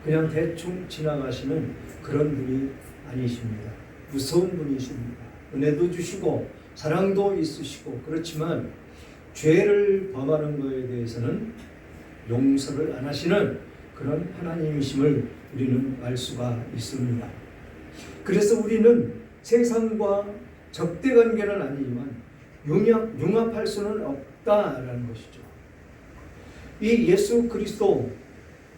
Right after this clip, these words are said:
거룩하신 주님을 믿는 사람들은 세상과 적대 관계는 아닙니다. 그렇지만 융합할 수는 없더라라는 것이죠. 그래서 이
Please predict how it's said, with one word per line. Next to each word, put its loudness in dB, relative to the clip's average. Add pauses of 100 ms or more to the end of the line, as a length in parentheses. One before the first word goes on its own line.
(140)
거룩하신 4
주님을 0
믿는 -2
사람들은 -4 (380)
세상과 4 (1200)
적대 2
관계는 0 (140)
아닙니다. -2 (260)
그렇지만 0 (480)
융합할 2
수는 -4
없더라라는 -4
것이죠. -6 (3500)
그래서 6
이 6